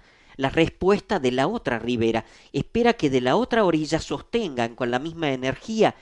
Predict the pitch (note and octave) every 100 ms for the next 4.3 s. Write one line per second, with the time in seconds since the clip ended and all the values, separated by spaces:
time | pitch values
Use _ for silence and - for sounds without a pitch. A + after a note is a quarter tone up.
0 | - _ - B2 A#2+ D3 D3+ C3 - A#2
1 | A2+ C3 C3+ - B2 A#2+ G#2+ G#2+ G#2+ G#2
2 | A2 - _ _ _ _ A#2+ - A#2 A2
3 | - D#3+ - - _ _ - G2 G#2+ D#3+
4 | F3+ F3+